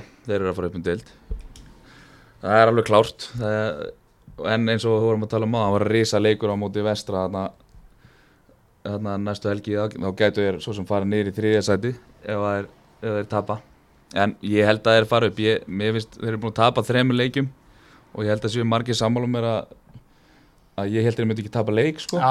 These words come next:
Speaker 2: ég, ég er reyndar að spá, eh, akkurat auðvitað, ég held þeir yrði, þú veist, þetta yrði bara jafnt, skilur, og þeir eru náttúrulega á toppnum núna.
Speaker 1: Já, en þetta lítur vel út hjá þeim og þeir, jú,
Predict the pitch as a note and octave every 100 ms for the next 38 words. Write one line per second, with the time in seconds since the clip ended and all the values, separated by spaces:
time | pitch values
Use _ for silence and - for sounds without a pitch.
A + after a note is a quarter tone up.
0 | C3+ D3+ D#3 - D#3 E3 - - D3+ D3
1 | E3 D3 D#3 D#3 C#3+ C3+ B2 B2 C3 C3+
2 | C3+ C#3 C#3 C3 - - B2 B2 C3 C#3
3 | C3 C3 B2 - - D3 C#3+ B2+ B2+ D3+
4 | C#3 B2+ A#2 B2 B2 B2 B2+ A2 B2+ -
5 | - _ _ - A2 A2+ G#2 G#2 G#2+ G#2+
6 | G#2 G#2+ B2+ C3 C3+ C#3 C#3 - - A2
7 | A2+ G#2 A#2